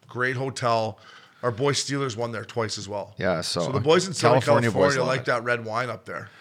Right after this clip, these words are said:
Speaker 1: It's too bad they changed it because it used to be a, like a
Speaker 2: A big keg.
Speaker 1: Yeah, a keg of wine. Now
Speaker 2: Mm-hmm.
Speaker 1: it's some weird trophy. I saw Max.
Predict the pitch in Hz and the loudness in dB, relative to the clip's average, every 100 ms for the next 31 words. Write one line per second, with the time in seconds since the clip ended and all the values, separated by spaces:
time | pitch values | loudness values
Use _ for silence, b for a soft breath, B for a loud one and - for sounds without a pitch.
0 | B B B B B B B B 160 - | B B B B B B B B -8 -4
1 | 233 233 233 190 - 175 160 147 131 147 | -2 2 2 2 2 0 0 -6 -6 -6
2 | 147 165 185 160 156 151 - 120 - 127 | -6 -8 -8 -8 -6 -6 -8 -10 -10 -10
3 | 123 113 104 101 92 110 101 - 120 - | -6 -6 -6 -8 -6 -6 -6 -4 -4 -4
4 | - _ - 170 135 - 147 135 151 120 | -12 _ -8 -6 -4 -4 -4 -4 -6 -8
5 | - _ _ _ 95 135 147 139 143 120 | -14 _ _ _ -6 -2 -2 -4 -8 -10
6 | 120 131 113 123 120 113 107 117 117 110 | -8 -8 -8 -10 -8 -10 -10 -8 -8 -8
7 | - - | -10 -16